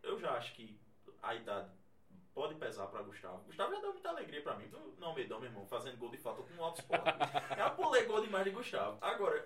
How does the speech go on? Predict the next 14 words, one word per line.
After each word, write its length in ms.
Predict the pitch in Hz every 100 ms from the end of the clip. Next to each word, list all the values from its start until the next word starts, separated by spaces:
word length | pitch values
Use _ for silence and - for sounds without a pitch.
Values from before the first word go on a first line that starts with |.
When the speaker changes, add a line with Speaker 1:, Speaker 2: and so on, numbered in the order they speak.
| - -
Speaker 1:
é, 300 | 160 185 175
a 80 | 185
questão 360 | 185 220 - 226
é 40 |
que 320 | 247 214 170 -
faz 180 | 294 233
muito 160 | 160
tempo 260 | - 156 156
isso. 340 | 120 104 - - - - -
Então, 300 | - 151 180
assim, 320 | 185 - 127 117
ele 120 | 139
subiu 400 | 160 190 151 196
com, 80 | 190